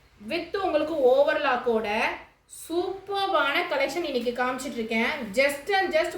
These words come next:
four double nine-க்கு. நீங்களே யோசனை பண்ணி பாருங்க, அப்ப அது எவ்வளோ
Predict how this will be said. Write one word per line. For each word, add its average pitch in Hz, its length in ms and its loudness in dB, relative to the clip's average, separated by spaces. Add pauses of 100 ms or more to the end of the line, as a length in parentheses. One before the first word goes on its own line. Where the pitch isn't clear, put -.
four 320 260 4 (160)
double 262 300 4
nine-க்கு. 208 320 -2 (920)
நீங்களே 320 300 2 (100)
யோசனை 311 340 2
பண்ணி 285 240 -2
பாருங்க, 262 260 0 (100)
அப்ப - 180 -2
அது 240 80 -2 (120)
எவ்வளோ 339 180 4